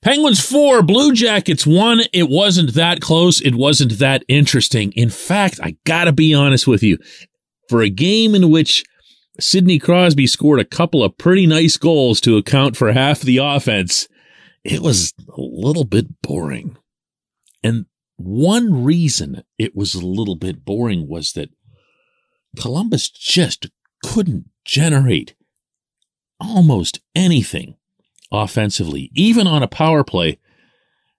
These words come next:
that had clicked at a thirty percent rate over the previous ten games.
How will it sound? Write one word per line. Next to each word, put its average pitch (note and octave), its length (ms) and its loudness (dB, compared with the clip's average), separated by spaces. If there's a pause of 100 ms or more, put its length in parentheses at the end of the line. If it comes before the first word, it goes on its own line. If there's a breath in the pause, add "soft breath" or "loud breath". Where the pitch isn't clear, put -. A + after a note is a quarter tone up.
(100)
that G2+ 160 -2
had F2+ 160 -4
clicked C#3 360 -4
at F#2+ 80 -2
a E2 60 -4
thirty B2+ 340 -2
percent F#2 360 -6
rate G#2 220 0
over E2 200 -2
the D2+ 60 -4
previous F2 460 0
ten D#2+ 260 -6
games. D#2 420 -6